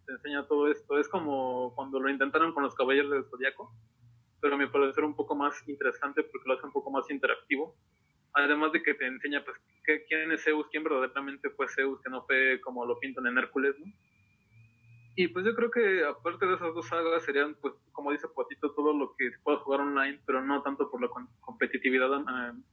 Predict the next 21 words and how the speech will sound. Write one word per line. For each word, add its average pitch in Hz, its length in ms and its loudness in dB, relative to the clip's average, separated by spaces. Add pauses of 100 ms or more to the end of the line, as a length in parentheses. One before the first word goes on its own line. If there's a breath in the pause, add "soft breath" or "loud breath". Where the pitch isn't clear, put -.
a 131 60 -6
mi 131 220 -6
forma 135 240 0
de 123 60 2
ver 127 220 0
las 127 120 0
cosas. 165 280 -4 (540)
Yo 156 120 4
creo 170 140 -2
que 180 120 -10
más 139 180 -4
bien 147 240 -6
es 147 140 -8
para, 123 500 -2
pues, 131 160 -10
hacer 143 280 -2
más 139 200 -6
amigos, 143 400 -4
para 123 120 -6
hacer 139 140 -6
unión, 139 300 -6